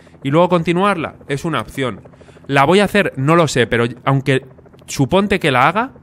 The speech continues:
que digas, "Va, pues Vemancio va a hacer un modo carrera de muchas temporadas, de varias temporadas, con el carrocerías este y tal", que tampoco me quiero calentar mucho, o sea, lo quiero hacer con el juego, o sea, lo haría ahora, me iría al menú y diría, "Venga, los treinta y pico años, pa, pa, pa, pa, pa, pa, un maillot ahí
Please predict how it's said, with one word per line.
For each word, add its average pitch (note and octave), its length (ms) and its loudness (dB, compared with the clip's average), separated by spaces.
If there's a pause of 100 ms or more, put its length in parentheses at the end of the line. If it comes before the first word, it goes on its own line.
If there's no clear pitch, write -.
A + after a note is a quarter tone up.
(160)
que A2+ 180 -4
digas, G#2+ 380 -2
"Va, A#2+ 220 0
pues A#2 120 -4
Vemancio D#3 380 -2
va E3 60 2
a - 20 2
hacer C#3 180 -2
un D3+ 100 -2
modo F3+ 200 2
carrera D3 300 0
de A#2+ 80 0
muchas E3+ 320 -2
temporadas, D#3 480 0
de B2+ 80 0
varias E3+ 280 0
temporadas, D#3 560 -2 (460)
con B2+ 160 0
el B2+ 80 -2
carrocerías D3+ 640 0
este F#3+ 260 -2
y C#3 60 -2
tal", F3 320 -2
que C3 120 -2
tampoco C3 400 -2
me D3+ 140 -2
quiero D3 220 -2
calentar A#2+ 360 -2
mucho, D3 200 -4
o D#3 40 -4
sea, C#3+ 100 0
lo B2+ 100 0
quiero E3 140 -2
hacer D#3+ 160 -4
con B2+ 120 -2
el A2+ 80 -4
juego, C#3+ 300 -2
o D3 60 -4
sea, C3+ 120 0
lo A#2+ 100 2
haría C#3+ 200 2
ahora, C3+ 320 2 (420)
me B2 60 -4
iría C#3+ 160 0
al D3+ 80 -2
menú C#3+ 220 0
y F3 40 2
diría, C3 240 0
"Venga, A#2+ 220 -2
los A2+ 420 -2 (240)
treinta C3+ 240 -4
y D3+ 60 -2
pico A#3 260 -4
años, C3+ 220 -6
pa, F3+ 180 -8
pa, F#3 140 -4
pa, F3+ 100 -4
pa, F3 140 -4
pa, F3 140 -6
pa, G3+ 180 -6 (480)
un E3+ 180 2
maillot D#3+ 320 4
ahí F3 300 2